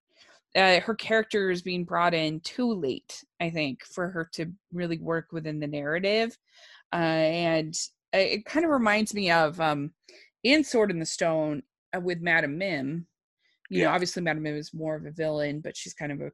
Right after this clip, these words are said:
Speaker 1: comedic villain. Uh, but, um, I just think that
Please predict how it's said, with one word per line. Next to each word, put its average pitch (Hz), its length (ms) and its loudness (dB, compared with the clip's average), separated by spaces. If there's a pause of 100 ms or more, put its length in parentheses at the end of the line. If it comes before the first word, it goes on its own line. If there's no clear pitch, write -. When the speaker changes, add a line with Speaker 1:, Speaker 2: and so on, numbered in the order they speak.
Speaker 1:
comedic 160 360 -4
villain. 151 500 -2 (500)
Uh, 165 500 4 (100)
but, 175 260 8
um, 160 320 4 (400)
I 196 100 4
just 185 240 -2
think 190 260 0
that 165 500 4